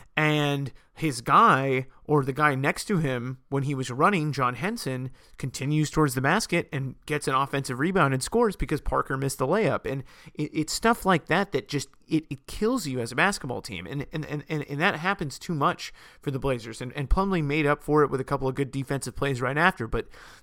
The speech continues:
the problem of it is, is this, the, the Blazers are kind of a lazy defensive team. They just are. There's, there's no way a-, around it. And we can blame the scheme all we want, but there's a lot of teams that play a conservative defensive scheme that don't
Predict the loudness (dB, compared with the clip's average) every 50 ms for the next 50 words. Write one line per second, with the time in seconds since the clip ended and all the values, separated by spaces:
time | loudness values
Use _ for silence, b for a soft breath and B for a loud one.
0 | B B -20 _ _ -12 -6 0 4 6 6 6 6 4 2 2 2 4 4 4
1 | 4 2 0 -6 -8 -8 -10 -10 -10 -12 -16 -20 _ _ _ _ _ _ _ _
2 | _ _ _ _ _ _ _ -20 -20 -20 _ _ _ _ -16 -14 -14 -12 -8 -6
3 | -6 -6 -6 -6 -8 -6 -2 0 0 2 2 0 0 0 -2 0 0 0 0 2
4 | 0 0 0 2 0 0 0 -2 -4 -4 -2 0 0 -2 -2 -4 -8 -8 -6 -6
5 | -6 -6 -6 -6 -8 -8 -8 -8 -8 -4 -2 2 4 4 4 4 2 0 0 0
6 | 0 -4 -4 -4 -2 -2 -2 -2 -2 -2 -2 0 2 2 2 2 0 0 -2 -6
7 | B B B B B B B B B -2 0 0 0 0 2 4 4 4 4 2
8 | -2 -6 -6 -6 -6 -6 -6 -6 B B B B B B B B _ _ _ _
9 | _ _ -18 -18 -14 -8 -4 -2 -2 -2 0 -2 -2 0 0 0 0 0 2 2
10 | 2 0 0 0 -2 -4 -4 -2 0 0 0 0 0 0 0 0 0 0 0 -2
11 | -4 -4 -4 -4 -2 -2 -2 -2 -4 -8 -6 -4 -2 0 0 0 -2 0 0 2
12 | 2 2 2 0 -2 -4 -4 -2 -2 -2 -2 -2 -4 -6 -4 -2 2 2 4 4
13 | 2 2 -2 -6 -6 -2 0 0 2 2 2 2 0 0 -2 -4 -6 -2 -2 -2
14 | -2 -2 -4 -8 -8 -8 -6 -6 -4 -4 -4 -4 -4 -4 -6 -6 -8 -8 -10 -4
15 | 0 0 2 2 0 -2